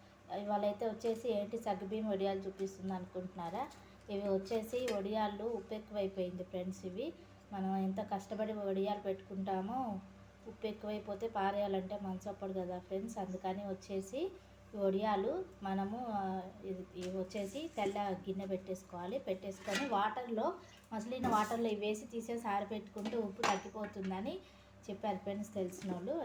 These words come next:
ట్రై చేద్దామని చెప్పి అనుకుంటున్నా. మీకు కూడా ఈ టిప్ యూజ్ అవుతుందని వీడియో చేద్దామనిపించి చేస్తున్నాను. ఏ వడియాలు, సగ్గుబియ్యం వడియాలు అయితే ఉప్పు ఎక్కువైతే ఇలా చేస్తే తగ్గిపోతుందని అంటున్నారు. ఇదిగోండి ఫ్రెండ్స్, వాటర్ పెట్టేసుకున్నాను. ఈ వడియాలు మునిగేంత వరకు మనం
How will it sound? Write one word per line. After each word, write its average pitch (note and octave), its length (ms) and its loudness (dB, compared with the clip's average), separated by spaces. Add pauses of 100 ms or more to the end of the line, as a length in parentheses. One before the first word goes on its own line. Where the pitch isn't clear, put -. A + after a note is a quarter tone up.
(100)
ట్రై G3 140 2 (100)
చేద్దామని F#3 560 -2
చెప్పి F#3 220 -4
అనుకుంటున్నా. G3 480 4 (100)
మీకు G#3 220 0
కూడా A3+ 200 4
ఈ F#3+ 120 0
టిప్ F#3 260 -2
యూజ్ G3 280 2
అవుతుందని G3 540 0 (540)
వీడియో G#3 220 2 (100)
చేద్దామనిపించి F#3+ 760 0 (120)
చేస్తున్నాను. F#3+ 640 -2 (560)
ఏ - 20 2 (140)
వడియాలు, G3 420 4
సగ్గుబియ్యం A3+ 400 2
వడియాలు G#3+ 380 2
అయితే G#3+ 200 -4
ఉప్పు A3 200 -2
ఎక్కువైతే A3 400 0
ఇలా G#3 100 2 (100)
చేస్తే G3+ 320 -4
తగ్గిపోతుందని G3 760 -2 (100)
అంటున్నారు. F#3 480 -4 (840)
ఇదిగోండి A3 380 0
ఫ్రెండ్స్, C#4+ 300 4
వాటర్ G#3 260 2
పెట్టేసుకున్నాను. F#3+ 680 -4 (420)
ఈ G#3 100 0
వడియాలు A3+ 380 6
మునిగేంత A3 460 0
వరకు G#3 180 2 (120)
మనం G#3 140 2